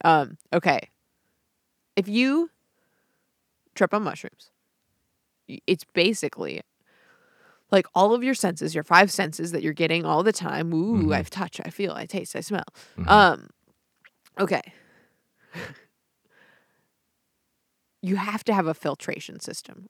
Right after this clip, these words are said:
Speaker 1: or you wouldn't be able to exist in the world.
Speaker 2: Right.
Speaker 1: You'd
Speaker 2: The
Speaker 1: just
Speaker 2: world
Speaker 1: be
Speaker 2: is frightening as fuck.
Speaker 1: Well,
Speaker 2: It's
Speaker 1: yes.
Speaker 2: loud, it's scary, there's creatures,
Speaker 1: There's,
Speaker 2: things wanna
Speaker 1: you need to
Speaker 2: get
Speaker 1: survive.
Speaker 2: you. You have to eat.
Speaker 1: You have
Speaker 2: Ugh.
Speaker 1: to eat. Yeah, there's,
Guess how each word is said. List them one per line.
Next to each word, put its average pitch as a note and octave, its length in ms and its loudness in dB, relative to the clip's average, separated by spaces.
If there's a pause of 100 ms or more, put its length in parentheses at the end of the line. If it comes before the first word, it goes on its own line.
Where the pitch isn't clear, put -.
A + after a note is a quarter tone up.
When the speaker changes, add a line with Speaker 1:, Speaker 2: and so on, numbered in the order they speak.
Speaker 1:
or F#3 100 0
you F#3+ 120 0
wouldn't G#3+ 180 2
be G#3+ 60 2
able F#3+ 160 4
to F3+ 140 -4
exist D#3+ 580 -4 (320)
in E3 160 0
the D3 100 -2
world. - 420 -12 (160)
Speaker 2:
Right. B2 280 4
Speaker 1:
You'd G3+ 160 4
Speaker 2:
The C3+ 80 6
Speaker 1:
just - 120 10
Speaker 2:
world C3+ 200 8
Speaker 1:
be - 180 2
Speaker 2:
is F3+ 160 -2 (300)
frightening G#2+ 720 -4
as F2+ 100 -10
fuck. - 400 -12 (160)
Speaker 1:
Well, A#3 260 6
Speaker 2:
It's C3 180 -2
Speaker 1:
yes. F#3 180 8
Speaker 2:
loud, D#3 420 10
it's - 140 -4
scary, C3+ 340 4
there's G#2+ 220 -2
creatures, G#2 760 -2
Speaker 1:
There's, F#3 140 2
Speaker 2:
things C3+ 280 -2
wanna C3 200 2
Speaker 1:
you F3+ 100 -2
need F3 160 -2
to F3 60 0
Speaker 2:
get E3 60 -2
Speaker 1:
survive. D#3+ 720 4
Speaker 2:
you. G2 80 -4
You G#2 40 0
have A#2 140 -2
to - 100 -6 (160)
eat. C3+ 420 -6
Speaker 1:
You F3 120 -4
have B2 80 2
Speaker 2:
Ugh. B2 140 4
Speaker 1:
to E3+ 60 0
eat. F#2+ 200 -8
Yeah, D3+ 340 0
there's, E3 280 -2